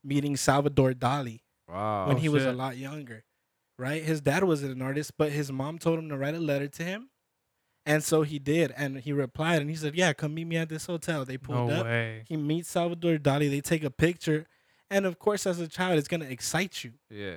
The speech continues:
Speaker 3: Right.
Speaker 1: Right? And now Jeff Koons, as a artist, he's worth, as he's a, he's in pop culture, right?
Speaker 2: Yeah.
Speaker 1: So as an artist now, he's worth fucking billions, probably,
Speaker 2: Yeah.
Speaker 1: his artwork. Like, he's,
Speaker 2: Yeah.
Speaker 1: he's the highest paid American artist.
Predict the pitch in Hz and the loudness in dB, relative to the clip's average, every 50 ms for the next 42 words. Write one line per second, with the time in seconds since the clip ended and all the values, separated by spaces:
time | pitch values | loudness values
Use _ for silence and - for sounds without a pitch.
0 | 78 - 131 127 120 123 131 - _ 131 131 135 165 165 165 160 151 143 156 160 | -8 -2 0 0 0 0 -4 -8 _ 0 2 2 2 2 2 0 2 4 6 4
1 | 156 151 123 - 151 160 160 - - - 170 175 180 180 180 165 147 143 131 135 | 4 4 4 6 6 6 4 0 -2 0 0 2 2 0 0 0 0 0 -2 -4
2 | 127 123 131 _ _ _ _ - 139 151 165 185 190 - - - 185 170 151 143 | -6 -8 -10 _ _ _ _ 2 4 4 4 4 0 -2 -2 -2 -2 0 2 2
3 | 147 151 151 151 139 - _ _ _ _ _ _ _ _ - 156 160 156 151 - | 2 2 2 0 -4 -10 _ _ _ _ _ _ _ _ 2 2 2 2 2 -2
4 | 190 175 185 180 110 - _ - 165 180 175 175 180 156 143 127 - - 165 143 | -4 -2 -2 -4 -6 -10 _ -8 -6 -4 -2 0 0 0 -2 -4 0 2 2 2
5 | 123 - - - 131 131 - - 110 113 123 127 139 107 110 104 92 78 - _ | 2 -2 -4 -4 -4 -6 -8 -12 -14 -8 -8 -6 -6 -4 -4 -4 -4 -6 -10 _
6 | _ _ - - 151 143 143 143 139 127 113 135 170 185 180 170 - 190 180 180 | _ _ -4 -2 0 2 2 0 0 -2 -2 -2 0 0 0 -2 -4 -6 -6 -4
7 | 185 202 196 226 220 214 208 - - 208 208 - - 196 170 147 135 135 135 151 | -4 -6 -8 -8 -10 -10 -10 -8 -8 -8 -8 -8 -10 -10 -10 -10 -12 -8 -4 -4
8 | 175 240 285 262 214 165 147 143 - - 147 135 131 127 127 127 - _ _ 123 | -2 -2 -2 -4 -6 -8 -10 -10 -8 -6 -6 -4 -4 -8 -10 -12 -14 _ _ -12
9 | 117 107 175 160 151 139 151 190 185 156 143 135 131 131 135 143 143 139 - 135 | -6 -2 -2 -2 -2 -2 -4 -4 -4 -4 -6 -6 -8 -6 -4 -4 -4 -4 -4 -8
10 | 127 107 92 - - _ - 175 196 196 185 208 202 185 175 175 180 185 185 185 | -8 -8 -10 -12 -14 _ -10 -8 -8 -4 0 0 2 2 2 2 2 2 2 0
11 | 180 - - _ _ _ _ _ _ - 165 160 165 165 156 156 160 - - _ | -2 -6 -12 _ _ _ _ _ _ 0 2 2 4 4 2 0 0 -4 -6 _
12 | 156 143 143 147 147 151 160 151 - 147 135 - - 143 147 143 139 139 117 - | 0 2 4 4 4 4 4 2 0 -4 -10 -8 -4 -4 -4 -4 -4 -8 -14 -18
13 | - | -20